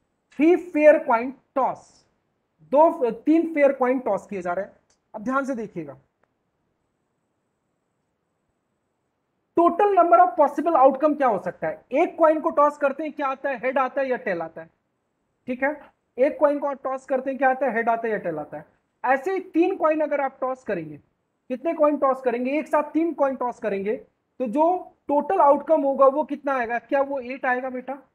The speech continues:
तीन coin, वो एट आएगा या नहीं आएगा। देखिए मैं यहाँ पे लिख के दिखाता हूँ आपको, Head आ गया, यहाँ भी आए-, head आ गया, यहाँ भी head आ गया, this is the first outcome। दूसरा outcome क्या हो सकता है, Head, head, tail। तीसरा outcome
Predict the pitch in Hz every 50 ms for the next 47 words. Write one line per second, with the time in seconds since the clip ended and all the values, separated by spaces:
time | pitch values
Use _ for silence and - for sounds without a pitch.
0 | _ _ _ _ _ - - 277 294 277 285 262 254 269 262 - _ _ _ _
1 | _ _ _ _ _ _ _ _ _ _ _ - 175 240 285 277 277 302 311 -
2 | - 208 226 240 254 262 254 269 269 269 247 247 240 226 208 180 160 139 143 147
3 | - _ _ _ _ _ - 196 262 262 - 302 285 269 269 247 226 214 220 226
4 | 254 233 220 226 240 240 - 269 247 208 233 - 214 202 208 214 202 190 175 185
5 | - 247 277 - _ _ _ _ _ _ _ _ _ - - 240 262 277 277 262
6 | 262 220 262 262 262 247 226 196 190 226 226 226 254 254 240 240 240 240 233 208
7 | 226 240 247 247 233 226 226 240 233 233 208 185 190 185 190 190 180 175 175 170
8 | 170 170 175 180 _ _ _ _ _ - 214 220 - 277 262 233 262 247 254 -
9 | 269 277 269 - - 226 - _ _ _ - - 226 247 - - 254 254 277 269
10 | - _ _ _ _ _ _ - 226 254 247 294 302 294 285 285 247 240 285 285
11 | 285 294 269 262 269 262 262 254 - 277 277 277 262 - 226 226 254 254 - -
12 | - 226 240 269 330 320 - _ _ _ _ _ _ _ - 220 226 262 269 -
13 | _ _ _ _ _ _ _ _ _ _ _ - 254 262 - 302 294 294 285 294
14 | 285 - 302 294 269